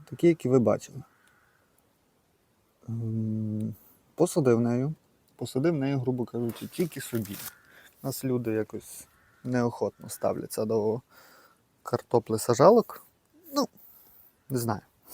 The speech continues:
То їхня справа. Потім кажуть, що то, а як то обробляти і всяке таке решта. Брав без,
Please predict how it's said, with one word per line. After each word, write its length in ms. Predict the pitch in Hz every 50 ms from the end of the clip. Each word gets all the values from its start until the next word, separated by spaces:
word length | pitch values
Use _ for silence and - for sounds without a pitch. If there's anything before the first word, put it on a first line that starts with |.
| - - - - - - - _ _ _
То 320 | - 127 120 120 120 117
їхня 300 | 120 123 113 - - 113
справа. 400 | 110 - - - 104 101 - 110
Потім 300 | - _ 127 120 - 120
кажуть, 300 | 104 - 120 104 110 104
що 120 | - - -
то, 160 | - 113 107
а 100 | 110 113
як 140 | 113 107 -
то 140 | - 113
обробляти 640 | 107 104 110 - 104 127 151 190 214 196 175 - 131
і 20 |
всяке 260 | 117 - - - -
таке 180 | 120 - - 110
решта. 300 | 107 113 117 - - 117
Брав 380 | 113 120 147 151 151 123 113 113
без, 440 | 113 131 131 123 104 - - -